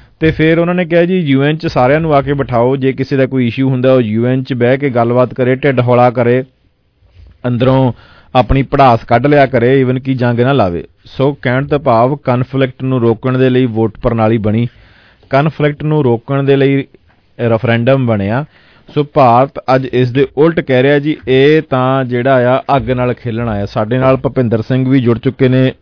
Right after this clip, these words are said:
ਇਹ ਛੁੱਟੀਆਂ ਦੇ ਉੱਤੇ ਗਏ ਸੀ, ਪਿਛਲੇ ਦੋ ਮਹੀਨੇ ਇਹਨਾਂ ਨੇ ਬਹੁਤ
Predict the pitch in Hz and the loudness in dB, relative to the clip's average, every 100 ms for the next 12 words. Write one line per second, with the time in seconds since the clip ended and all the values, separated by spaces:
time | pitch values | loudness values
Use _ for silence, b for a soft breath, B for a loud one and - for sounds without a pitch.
0 | _ - 120 120 127 113 135 135 135 135 | _ -4 -2 -2 -6 -8 -6 -4 -6 -6
1 | 120 117 123 135 135 b b b b b | -6 -4 -4 -4 -8 b b b b b
2 | 131 123 127 113 127 135 131 123 123 135 | -4 0 0 2 0 0 -2 0 0 0
3 | 131 117 127 139 143 | -2 0 2 4 4